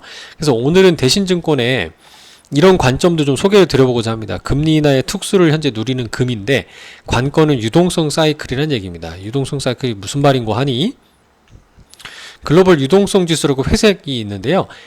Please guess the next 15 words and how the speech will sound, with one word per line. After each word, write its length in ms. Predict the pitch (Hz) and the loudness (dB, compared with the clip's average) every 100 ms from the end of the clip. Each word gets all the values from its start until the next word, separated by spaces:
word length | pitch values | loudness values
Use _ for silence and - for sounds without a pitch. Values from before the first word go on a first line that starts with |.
| _ | _
이천이십 520 | 156 - 180 143 190 | -2 2 2 2 2
년도 240 | 175 135 180 | 2 2 0
일입니다. 580 | 156 104 87 85 80 - _ - _ _ | 0 -4 -6 -8 -10 -16 _ -20 _ _
요 280 | 113 110 107 | -10 -8 -6
유동성이 640 | 135 185 196 185 185 180 | 0 2 2 2 0 -2
급격하게 600 | - 147 170 214 196 190 | 0 0 2 2 2 2
이렇게 140 | 151 127 | 2 0
늘어나지 400 | 127 180 175 156 | 2 4 4 2
않습니까? 460 | 101 - 98 165 | 0 -4 -8 -8
칠십, 460 | 185 - 196 - 185 _ _ _ - | -4 -2 -2 -4 -10 _ _ _ -12
한 140 | 143 | -6
팔십 400 | - 214 202 - | 0 2 0 -4
조 280 | 175 139 101 - | 0 2 0 -2
달러 260 | 139 127 | -2 -2
수준에서 640 | - - 113 95 147 208 | -6 -8 -8 -4 0 0